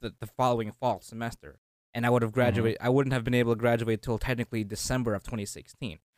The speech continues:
Speaker 1: I don't know how long I would have
Speaker 2: Well,
Speaker 1: been able to bullshit. <laughs> Bullshit
Speaker 2: yeah, that
Speaker 1: that.
Speaker 2: would have taken a while to, like, yeah, you know.
Speaker 1: I mean, I did have,
Speaker 2: I,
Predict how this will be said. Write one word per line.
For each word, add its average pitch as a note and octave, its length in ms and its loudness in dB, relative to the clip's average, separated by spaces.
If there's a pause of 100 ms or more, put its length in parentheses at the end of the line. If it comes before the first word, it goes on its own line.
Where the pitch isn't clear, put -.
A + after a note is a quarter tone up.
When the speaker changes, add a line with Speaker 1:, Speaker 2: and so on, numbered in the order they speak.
(140)
Speaker 1:
I D3+ 80 0
don't D3+ 100 4
know C#3 80 2
how C3 140 -4
long B2+ 160 4
I - 20 4
would A#2 100 4
have G#2+ 60 0
Speaker 2:
Well, G#2+ 80 -2
Speaker 1:
been G#2+ 40 -2
able G#2+ 120 0
to G2 60 -4
bullshit. B2 460 2 (120)
<laughs> - 80 4 (560)
Bullshit C3+ 240 2
Speaker 2:
yeah, C3+ 260 6
that C3+ 220 6 (100)
Speaker 1:
that. C#3 60 2
Speaker 2:
would C3 80 2
have A#2+ 100 0
taken A2+ 300 2
a G#2 100 0
while F#2+ 280 2
to, F#2 340 -2
like, F2+ 220 -4
yeah, G3+ 300 -4
you F#3 120 0
know. F3 340 2 (920)
Speaker 1:
I C#3+ 60 2
mean, D3 120 4
I C#3+ 40 4
did E3 160 4
have, F#3 140 2
Speaker 2:
I, A2 480 0